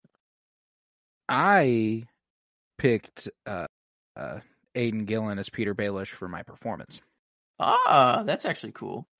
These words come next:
Speaker 2: Oh, yeah, I, he
Speaker 1: Yeah.
Speaker 2: definitely deserves it. Yeah, like, this,
Speaker 1: He's fucking
Speaker 2: uh, this
Speaker 1: incredible in this
Speaker 2: scene,
Speaker 1: episode.
Speaker 2: um,
Speaker 1: Uh, he's
Speaker 2: like,
Speaker 1: got a few
Speaker 2: him
Speaker 1: scenes that are just like,
Speaker 2: Yeah, yeah.
Speaker 1: he is, he is one of the reasons the King's Landing storyline, like,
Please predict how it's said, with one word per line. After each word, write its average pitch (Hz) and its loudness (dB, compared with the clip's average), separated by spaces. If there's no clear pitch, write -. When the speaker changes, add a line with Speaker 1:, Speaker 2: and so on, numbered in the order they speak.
Speaker 2:
Oh, 175 2
yeah, 170 2
I, - 8
he 156 10
Speaker 1:
Yeah. - 2
Speaker 2:
definitely 226 4
deserves 123 0
it. - -6
Yeah, 117 2
like, 107 -2
this, 135 -4
Speaker 1:
He's 160 -4
fucking 151 4
Speaker 2:
uh, 113 6
this - -6
Speaker 1:
incredible 127 2
in 156 -2
this 156 -4
Speaker 2:
scene, - -4
Speaker 1:
episode. 127 -6
Speaker 2:
um, 104 -6
Speaker 1:
Uh, 139 -6
he's 127 0
Speaker 2:
like, 202 2
Speaker 1:
got - 8
a - -4
few - -4
Speaker 2:
him 247 6
Speaker 1:
scenes 95 -4
that 120 0
are 117 0
just 113 -6
like, 113 2
Speaker 2:
Yeah, 120 4
yeah. 104 0
Speaker 1:
he 202 4
is, 160 0
he 226 2
is 170 2
one 156 6
of 147 4
the 135 4
reasons 127 0
the 117 -6
King's 139 -2
Landing 123 -2
storyline, 107 -4
like, 101 -6